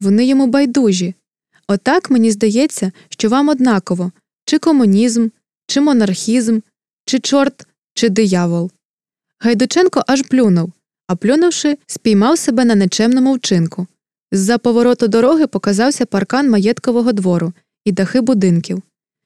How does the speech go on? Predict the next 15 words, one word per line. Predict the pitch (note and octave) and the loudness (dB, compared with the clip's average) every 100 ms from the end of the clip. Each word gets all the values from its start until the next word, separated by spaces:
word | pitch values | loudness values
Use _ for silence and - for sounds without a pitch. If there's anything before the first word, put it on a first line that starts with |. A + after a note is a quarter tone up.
| _ - | _ -16
Сизий | - D4 B3 A#3+ | -2 0 2 2
димок | A3+ A3+ F4 C4 | 2 2 2 0
зносився | A3 C#4 - A3 A3 | 0 0 -2 -2 -2
до | F#3 | 0
неба, | F#3+ B3 B3 F#3+ - - - | 2 2 0 -4 -6 -10 -4
як | G#3 - | -4 -2
офіра | G3 C#4 E4 C4 | -2 0 2 2
лісовим | A3+ A3 G#3 C4 | 0 0 0 2
богам, | B3 G3+ F#3+ E3+ - _ _ _ | 0 0 0 0 -4 _ _ _
і | G3 | -6
плутався | - D4+ - D4+ C4 | 0 0 0 -2 -2
в | A3+ | -2
червоному | G#3 F#3+ A#3+ B3+ A3+ | -2 0 0 2 2
гіллі | F#3 F#3 G3+ | 2 2 2
сосен. | A#3+ G3+ F3 - E3+ | 0 -2 -4 -4 -8